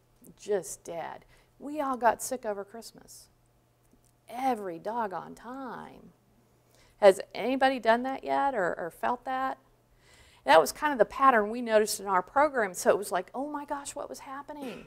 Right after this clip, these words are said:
That should be our time off. We're relaxing." Well, we didn't, we went into the break too exhausted. We were so susceptible to all the germs and illnesses that the body said, "Aha,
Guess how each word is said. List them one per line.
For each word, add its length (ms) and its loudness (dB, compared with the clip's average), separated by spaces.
That 180 2
should 160 -6
be 120 -4
our 100 2
time 400 -2
off. 400 4
We're 100 -2
relaxing." 840 -4
Well, 260 8
we 220 -6
didn't, 300 -4
we 120 -6
went 200 -6
into 200 -8
the 100 -12
break 280 -8
too 200 -12
exhausted. 640 -14
We 140 -8
were 100 -10
so 280 -4
susceptible 800 -4
to 120 -18
all 180 -4
the 120 -4
germs 400 -10
and 100 -10
illnesses 760 -8
that 180 0
the 80 0
body 380 10
said, 340 -2
"Aha, 360 -12